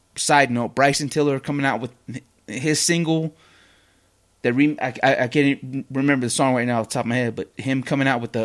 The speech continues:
a remix, kinda like he, he kinda Tory Lanez did with his comeback. Not a good look, Bryson. Not a good look, man. Not a good look. Tory, Tory championed that. That was, that was his come up. That was his way to come up. You were his biggest competition,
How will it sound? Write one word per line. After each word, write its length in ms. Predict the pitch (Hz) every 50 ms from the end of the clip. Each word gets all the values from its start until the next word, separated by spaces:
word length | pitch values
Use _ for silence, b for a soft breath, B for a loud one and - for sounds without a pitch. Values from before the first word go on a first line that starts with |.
| -
a 120 | - 110 110
remix, 680 | 104 123 135 135 139 139 135 - - - - - -
kinda 220 | - 139 131 131
like 300 | 127 120 117 - - - _
he, 180 | - - 120 117
he 160 | - 110 110
kinda 260 | 107 - 156 143 135 127
Tory 300 | 131 - 160 151 139 123
Lanez 300 | 131 151 165 143 117 107
did 240 | - 95 67 82
with 120 | 101 113 -
his 260 | 131 110 92 - b b b b b b b b b b b _
comeback. 460 | - - 151 143 127 110 95 - - _ _ _ _ _ B B B B B B B B B B B B B B _
Not 120 | - 135 135
a 60 | 135
good 140 | 123 135 139
look, 180 | 139 117 -
Bryson. 400 | - 117 117 110 - - 110 104 98 -
Not 200 | - 120 127 127
a 40 | 131
good 140 | 123 123 117
look, 240 | 110 104 92 - -
man. 240 | 95 95 90 90 92
Not 140 | 120 117
a 40 | 110
good 120 | 104 110 104
look. 220 | 98 87 - _
Tory, 280 | - - 139 139 139 127
Tory 400 | - - - - 147 143 143 139
championed 540 | 127 - - 147 143 131 - 139 139 139 135
that. 240 | 131 127 127 117 -
That 140 | 123 123
was, 240 | 120 117 104 117 110
that 160 | - 120 120
was 100 | 120 113
his 180 | - 123 110 -
come 260 | - - - 135 127 113
up. 180 | 101 85 -
That 120 | - 113 120
was 280 | 120 113 - - - -
his 220 | - 139 135 113
way 140 | 117 127 127
to 80 | 113
come 220 | - - 127 127 131
up. 220 | 131 131 - - B B B B B B B B
You 200 | - 113 127 135
were 80 | 135 135
his 160 | 135 120 110
biggest 320 | 117 135 131 - 135 -
competition, 640 | - 135 120 107 - - 165 160 - - 165 160 160